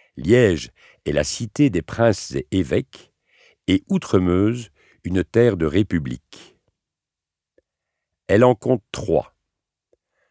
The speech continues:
Roture, Saint-Folien et Outremeuse. La République libre d'Outremeuse, R L O M pour les intimes,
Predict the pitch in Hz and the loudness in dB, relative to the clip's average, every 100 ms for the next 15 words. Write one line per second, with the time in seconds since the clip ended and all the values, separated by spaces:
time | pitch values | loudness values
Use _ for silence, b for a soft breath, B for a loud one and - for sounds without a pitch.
0 | _ _ - 82 92 62 67 110 160 - | _ _ -6 -2 -2 -4 -4 -2 -4 -8
1 | _ _ _ _ _ _ _ - - 175 | _ _ _ _ _ _ _ -16 0 2
2 | 165 92 80 67 65 92 135 _ _ _ | 2 0 -2 -2 -2 -4 -8 _ _ _
3 | _ _ _ - 170 156 120 - 69 60 | _ _ _ 0 0 0 -6 -6 -6 -6
4 | 55 50 52 - _ _ _ _ _ _ | -10 -14 -18 -20 _ _ _ _ _ _
5 | _ _ _ _ - 69 78 113 123 101 | _ _ _ _ -4 0 2 2 2 -2
6 | 107 - - 92 110 85 71 69 - 90 | -4 -6 -8 -4 -2 -2 -4 -8 -2 0
7 | 123 165 170 143 - - _ _ _ _ | 4 4 4 0 -4 -16 _ _ _ _
8 | _ - 73 76 82 76 - 78 87 85 | _ -2 0 2 0 0 -2 0 2 2
9 | 67 64 62 62 55 64 90 101 170 156 | 0 -8 -12 -14 -12 -4 -4 -2 -4 -4
10 | 131 85 | -6 -8